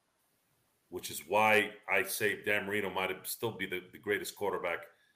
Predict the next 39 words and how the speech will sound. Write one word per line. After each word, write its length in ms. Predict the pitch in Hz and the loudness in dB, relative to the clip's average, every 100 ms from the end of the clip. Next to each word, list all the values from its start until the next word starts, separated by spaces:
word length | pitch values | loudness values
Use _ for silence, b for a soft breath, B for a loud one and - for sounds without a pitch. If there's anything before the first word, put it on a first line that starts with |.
| _ | _
that 240 | - 90 - | -6 -6 -2
probably 280 | 135 113 95 | 0 2 0
ever 160 | 90 | -2
played, 460 | 73 139 147 98 - - _ _ | -4 0 2 0 -2 -14 _ _
but 300 | 95 95 - | -4 -4 -8
because 240 | 107 104 87 | -10 -6 -6
he 60 | |
didn't 180 | 87 85 | -6 -6
win 100 | 82 | -8
a 40 | |
championship, 640 | 78 110 110 107 82 - 82 - _ _ _ _ _ | -8 -4 -4 -4 -12 -10 -10 -12 _ _ _ _ _
eh, 180 | 87 85 | -6 -4
he's, 160 | 90 73 | -6 -12
he's 200 | 80 82 | -12 -12
kind 200 | - 90 | -6 -8
of 80 | 80 | -4
thought 220 | 92 85 | -2 -2
of 80 | 78 | -4
as 100 | 76 | -6
an 100 | 78 | -4
afterthought. 580 | 101 - 78 - 69 67 b b b b - | -4 -4 -8 -8 -10 -12 b b b b 0
Larry 280 | 104 131 | 4 4
Bird's 280 | 120 131 127 | 6 4 2
kind 220 | - 127 | 0 0
of 60 | 120 | 0
the 60 | 107 | 0
same 380 | - 120 107 | 2 2 2
way 220 | 104 127 113 | 0 2 2
in 80 | |
the 60 | 98 | 0
sense 360 | - 110 104 - | -2 -2 -2 0
that 260 | 101 90 B _ | 0 -2 B _
his 300 | - 147 120 | -2 0 0
game 520 | 110 117 156 120 95 - _ _ _ _ _ | -2 0 2 0 -6 -16 _ _ _ _ _
translated 920 | - 120 127 165 139 98 104 92 82 71 | -6 0 2 2 -2 0 2 2 -2 0
better 420 | 113 120 113 - | 2 4 0 -6
to 60 | 107 | -16
today's 560 | - 104 107 135 95 - | -12 -10 -4 -4 -4 -6
game. 260 | 90 67 | -8 -8